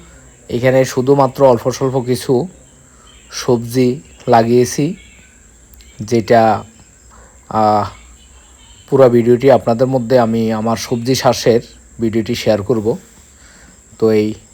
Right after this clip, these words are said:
আপনি যদি আমার চ্যানেলের নতুন হয়ে থাকেন, চ্যানেলটি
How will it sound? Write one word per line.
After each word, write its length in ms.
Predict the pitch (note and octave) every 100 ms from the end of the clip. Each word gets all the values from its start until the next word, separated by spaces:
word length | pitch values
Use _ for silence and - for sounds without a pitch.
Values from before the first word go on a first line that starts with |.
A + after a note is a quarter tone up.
| - -
আপনি 320 | C3 F3 E3
যদি 200 | E3 E3
আমার 200 | C#3+ C#3
চ্যানেলের 460 | - B2 B2+ B2+ B2 - - - -
নতুন 220 | A2 -
হয়ে 160 | A#2+ B2+
থাকেন, 340 | - B2 F#3 - - - _ - - - -
চ্যানেলটি 540 | A#2+ A2 A2 A2 A2